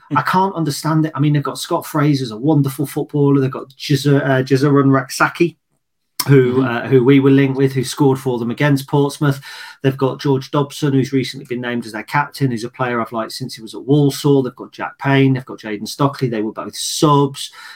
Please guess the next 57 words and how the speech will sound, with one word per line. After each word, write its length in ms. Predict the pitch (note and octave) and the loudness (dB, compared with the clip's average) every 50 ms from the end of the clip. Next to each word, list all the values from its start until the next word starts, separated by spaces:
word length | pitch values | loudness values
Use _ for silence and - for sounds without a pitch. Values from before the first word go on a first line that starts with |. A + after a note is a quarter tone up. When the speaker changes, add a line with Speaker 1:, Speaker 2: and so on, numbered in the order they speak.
| _ - | _ -6
Speaker 1:
They've 80 | C3 | -4
got 100 | C3 B2 | -4 0
Miles 380 | A#2+ B2+ B2 B2 A#2+ A#2 A2 - | 0 0 2 2 2 2 2 4
Leaburn. 800 | C#3 C3+ C#3 C3+ C3+ C3 C#3 C#3 C3+ C3+ C3+ C3+ C3+ C3+ C3+ C3+ - - | 6 6 8 6 6 4 4 4 4 4 4 4 2 2 0 -2 -6 -16
Uh, 220 | - - - - _ - | -20 -18 -20 -18 _ -10
the, 100 | C#3+ C3+ | -10 -10
do 220 | C3+ - - E3+ | -10 -8 -6 -2
you 40 | E3 | 0
know, 80 | D3 | 0
the, 180 | C3 B2+ C3 C3+ _ _ _ - - - - _ _ _ _ _ _ - | 0 -2 -4 -6 _ _ _ -20 -20 -20 -20 _ _ _ _ _ _ -14
the, 100 | C#3+ - | -8 0
on 220 | D#3 D3 C#3+ C3+ | 2 2 2 2
paper, 400 | - - D3+ D#3 C#3+ C3+ C#3+ C3 | 2 0 0 0 0 0 -2 -4
they're 160 | B2 B2 B2 | -2 0 -2
a 60 | A#2+ | 0
really 220 | A2+ B2 B2 A2+ G#2+ | 0 0 -2 -4 -4
good 140 | A#2+ A#2 - | -6 -6 -8
side, 400 | - - A#2 A2 A2 G#2+ - - _ _ _ _ _ _ - | -8 -6 -6 -6 -6 -8 -10 -16 _ _ _ _ _ _ -8
um, 420 | A2+ A2+ A#2 A#2 A#2 A2 A2+ A2+ - - | -6 -4 -2 -2 -2 -4 -6 -8 -10 -10
and 180 | A2+ A#2 A2+ | -8 -6 -6
on 120 | A2 A2 A2+ | -6 -6 -8
the 80 | A#2 | -8
pitch, 360 | - - C3+ C3 C3+ - - - | -8 -6 -8 -8 -8 -10 -14 -12
they're 120 | G#2+ G#2+ | -8 -6
not. 400 | A2+ A#2 B2 B2+ A#2 G#2+ - - _ - - - - _ _ _ _ _ _ _ - | -4 -2 -2 -2 -2 -4 -6 -8 _ -20 -20 -20 -20 _ _ _ _ _ _ _ -4
I 540 | B2+ C3 C#3 C3+ B2+ B2+ B2 A#2+ A#2+ - - _ - | 0 0 2 2 2 0 -2 -4 -6 -6 -10 _ -6
can 160 | - C3+ B2+ | -2 -2 -2
imagine 440 | A#2+ A2+ C3 C3+ C#3 C3+ - A#2+ B2+ | 0 0 2 0 0 0 -4 -6 -8
it 120 | B2 C3 | -6 -4
being 220 | - B2 A#2 A2+ | -2 -2 -2 -2
very 240 | G#2+ B2 A#2+ A#2 A2+ | -2 -2 0 0 0
much 260 | A2 A2+ A2+ - - - | -2 -4 -6 -8 -8 -4
like 240 | A#2+ A2+ A2 - - | -2 0 0 -2 -2
the 120 | A#2 A2+ | -4 -6
Ipswich 340 | G#2+ - - A#2+ - - - | -6 -6 -8 -10 -10 -8 -6
and 80 | A#2 | -6
the 40 | A2 F#2+ | -4 0
Bolton 320 | B2 B2+ B2+ C3 B2 A#2 | 2 2 2 2 0 -2
games. 320 | G#2+ A2 G#2+ G#2+ G#2+ G#2 | -4 -2 -2 -2 -2 0
I 120 | A2+ A#2 A#2 | 0 0 0
think 260 | A#2+ - A#2+ A2+ - | 0 -4 -8 -6 -6
they're 180 | A2+ A2+ A2+ - | -6 -6 -4 -2
gonna 160 | - A2 A2 | -2 -2 -2
have 340 | - - - - - - - | 0 0 0 0 -2 -4 -4
to 80 | - | -4
come 220 | C3 B2 B2 A2+ A2 | -4 -2 -2 -2 -2
out. 260 | A2 A2 G#2+ G#2+ A2+ | 0 0 0 -2 -2
They're 140 | A#2 G#2+ G2+ | -4 -6 -4
gonna 180 | A2+ G#2+ G#2+ | -4 -2 -2
want 300 | G#2+ A2+ A#2 A#2 A#2 - | 0 0 0 0 -2 -4
to 120 | - A#2+ - | -6 -8 -6
put 240 | - B2 A2 - | -4 -6 -6 -6
a, 280 | - G#2+ G#2 G2+ - A2 | -6 -8 -8 -8 -6 -6
a 40 | G#2 | -2
real 240 | G#2 A#2 A2+ G#2 G#2 | 0 0 0 0 0
show 380 | - - - A#2+ A#2+ A#2 A2 | -2 0 0 0 0 0 0
on. 160 | G#2+ G#2 G2 | 0 -2 -4